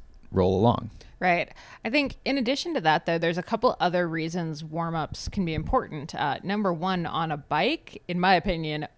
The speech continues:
Speaker 2: a warm-up is critical for making sure your bike works.
Speaker 1: Mm-hmm.
Speaker 2: 'Cause, I mean, oh my gosh, how many people have you seen start a race and their bike just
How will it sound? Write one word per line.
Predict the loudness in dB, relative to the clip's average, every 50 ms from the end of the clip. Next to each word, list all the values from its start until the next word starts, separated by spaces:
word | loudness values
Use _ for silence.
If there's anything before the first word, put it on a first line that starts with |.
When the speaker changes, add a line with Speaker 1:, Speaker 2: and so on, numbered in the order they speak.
| _ _ 0
Speaker 2:
a | 2 4
warm-up | 4 4 4 4 4 2 0
is | -2 -6
critical | -6 -2 -2 -2 0 2 4 4 4 2 0
for | 0 -2 -2
making | -2 -2 -2 -2 -2
sure | -2 -2 0 0
your | 0 0 0
bike | 2 2 2 2 0 -2 -4
works. | -8 -6 -4 -4 -4 -4 -6 -8 -8 -6 -2 0 4
Speaker 1:
Mm-hmm. | 6 6 6 4 4
Speaker 2:
'Cause, | 0 -2 -2 -2 -4 -4
I | -2
mean, | -2 -2 -2 -2
oh | -2 -2
my | 0 0 0
gosh, | 0 0 0 0 -2
how | -2 0 0
many | 2 2 2
people | 2 2 2 4 2
have | 2 2
you | 0 0 -2
seen | 0 0 0 0 0 0
start | -4 -4 -2 0 2 2 2
a | 2
race | 0 0 0 0 0 0 0 0 0
and | 0 2 2 2
their | 4 4 4 4 4 2
bike | 0 0 2 2 2 2 2
just | -2 -8 -12